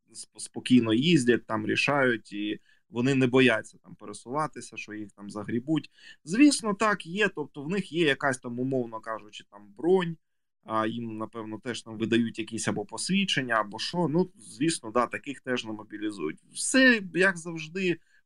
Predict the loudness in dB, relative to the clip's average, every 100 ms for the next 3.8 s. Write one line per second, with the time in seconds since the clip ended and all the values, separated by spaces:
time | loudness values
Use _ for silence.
0 | _ -6 0 2 2 2 0 -4 -8 -10
1 | -12 -16 -20 -20 -10 0 0 0 -4 0
2 | 0 4 6 6 4 4 2 -2 -6 -8
3 | -4 -4 -4 -6 -6 -6 -6 -10